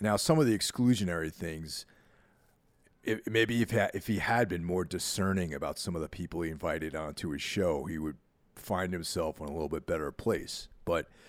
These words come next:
you know, that kinda wasn't what it was all about. It was just kinda, like, free form,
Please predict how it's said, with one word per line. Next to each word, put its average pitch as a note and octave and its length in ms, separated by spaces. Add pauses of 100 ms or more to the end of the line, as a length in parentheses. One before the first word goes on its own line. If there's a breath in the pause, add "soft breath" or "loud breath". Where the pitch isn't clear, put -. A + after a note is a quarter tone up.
(460 loud breath)
you - 80
know, C#3+ 80
that D3+ 140
kinda E3+ 300
wasn't A#2+ 480 (600)
what A#2 180
it A2+ 40
was G#2 200
all G#2 160
about. F2+ 420
It - 60
was E2+ 140
just G2 140
kinda, G2 220
like, F2 160
free G2+ 300
form, G2 460